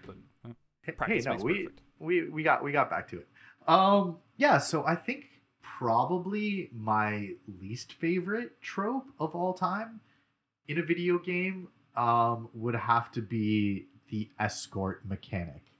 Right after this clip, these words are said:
Speaker 1: Mm.
Speaker 2: Um, that is just,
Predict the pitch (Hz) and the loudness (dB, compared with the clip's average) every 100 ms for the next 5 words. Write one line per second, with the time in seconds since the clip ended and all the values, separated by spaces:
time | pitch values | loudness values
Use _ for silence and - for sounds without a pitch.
0 | _ - 127 120 107 95 _ _ _ _ | _ -10 -6 -4 -4 -8 _ _ _ _
1 | _ 123 127 131 123 - 131 180 214 208 | _ 2 4 2 -2 -6 2 2 2 -2
2 | - 165 - - | -2 -4 -4 -12